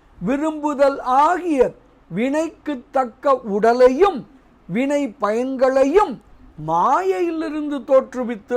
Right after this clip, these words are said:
அளிப்பான். நமது உடலும் நாம் அனுபவிக்கும் இன்ப துன்பங்களும் நமது வினையின் அடிப்படையில் இறைவனால்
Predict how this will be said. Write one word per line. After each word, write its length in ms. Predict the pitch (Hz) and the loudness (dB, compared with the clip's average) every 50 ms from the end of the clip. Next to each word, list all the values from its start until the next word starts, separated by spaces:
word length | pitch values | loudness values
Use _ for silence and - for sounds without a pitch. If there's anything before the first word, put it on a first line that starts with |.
| 254 | -2
அளிப்பான். 680 | - 240 220 214 208 170 _ - 202 196 190 185 156 131 120 _ _ _ _ _ _ - - _ _ _ _ _ - | -2 -2 -2 -2 -4 -6 _ -4 -2 -2 -2 -2 -4 -8 -14 _ _ _ _ _ _ -20 -20 _ _ _ _ _ -4
நமது 420 | 185 202 208 208 175 175 165 156 | -2 -2 0 -2 -2 -4 -4 -4
உடலும் 500 | 160 185 202 240 247 262 262 285 320 403 - _ _ _ _ _ _ _ _ - | -2 0 4 6 6 6 6 2 0 -2 -4 _ _ _ _ _ _ _ _ -4
நாம் 280 | 220 240 262 269 269 - | 0 0 0 0 0 -2
அனுபவிக்கும் 840 | - 240 269 320 349 320 311 277 269 269 220 - - - 247 226 240 | -2 -2 0 -2 -2 -4 -4 -4 -4 -6 -6 -6 -4 -4 -4 -4 -4
இன்ப 360 | - 214 226 240 269 262 269 240 | -2 -2 -2 -2 -2 -2 -2 -2
துன்பங்களும் 880 | - - 208 202 220 226 220 247 247 247 240 269 277 294 339 415 453 - _ _ _ - - - _ _ _ - | -2 -4 -6 -6 -4 -2 -2 -2 -2 0 2 2 2 2 2 -2 -4 -8 _ _ _ -20 -20 -20 _ _ _ -4
நமது 640 | 196 247 285 320 311 285 269 285 269 269 254 254 - - 175 156 | -2 -2 0 0 0 0 0 0 2 2 0 -2 -4 -8 -10 -6
வினையின் 640 | 160 202 240 285 302 349 370 392 403 392 392 381 370 - | -4 -2 -2 -2 0 -2 -2 -2 -2 -2 -4 -4 -6 -6
அடிப்படையில் 960 | - 269 277 294 294 277 - - 262 247 226 220 214 226 262 269 214 147 - _ _ _ _ _ _ _ _ _ _ - | -4 -4 -2 -2 -4 -8 -6 -4 -2 0 0 0 2 0 0 0 -2 -4 -10 _ _ _ _ _ _ _ _ _ _ -8
இறைவனால் 1000 | 165 170 196 247 269 302 320 330 330 311 302 285 277 269 262 254 254 254 247 240 | -4 0 0 2 4 4 4 4 2 0 0 0 2 4 6 6 6 4 2 0